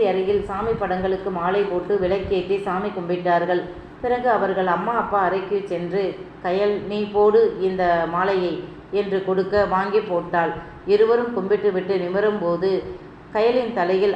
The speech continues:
ஆராவின் அம்மாவின் படத்தில் இருந்து ஒரு ரோஜாப்பூ மாலையில் இருந்து அவள் தலையில் விழுந்தது. அதை பார்த்த ஆரா, "அம்மா, உங்களோட ஆசீர்வாதம் இருக்கும் வரை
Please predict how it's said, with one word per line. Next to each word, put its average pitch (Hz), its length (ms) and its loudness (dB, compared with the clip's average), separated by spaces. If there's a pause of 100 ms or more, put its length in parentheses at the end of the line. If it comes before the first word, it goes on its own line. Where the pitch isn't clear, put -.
ஆராவின் 214 520 2
அம்மாவின் 202 560 -2
படத்தில் 180 480 -2
இருந்து 190 360 0
ஒரு 180 140 2
ரோஜாப்பூ 190 720 2 (200)
மாலையில் 196 520 2
இருந்து 196 400 0
அவள் 175 260 0
தலையில் 190 380 0
விழுந்தது. 175 520 -2 (380)
அதை 214 240 0
பார்த்த 220 400 2
ஆரா, 180 540 4 (120)
"அம்மா, 180 380 0 (100)
உங்களோட 226 320 0
ஆசீர்வாதம் 202 720 0
இருக்கும் 180 360 -2
வரை 175 420 -2